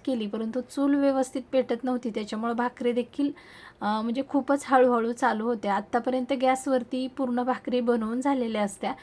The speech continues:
असं अहोंचं म्हणणं होतं, परंतु असो, आता मला चुलीवरती भाकरी बनवायच्या होत्या, त्याचबरोबर शॉर्ट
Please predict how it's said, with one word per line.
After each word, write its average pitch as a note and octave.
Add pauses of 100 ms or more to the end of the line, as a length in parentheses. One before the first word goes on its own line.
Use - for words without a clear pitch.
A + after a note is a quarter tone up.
(300)
असं B3+
अहोंचं C#4+
म्हणणं A3+
होतं, G#3+
परंतु A3
असो, A#3
आता G#3
मला B3+ (640)
चुलीवरती C#4+
भाकरी C4+
बनवायच्या A#3
होत्या, A3+
त्याचबरोबर B3+
शॉर्ट B3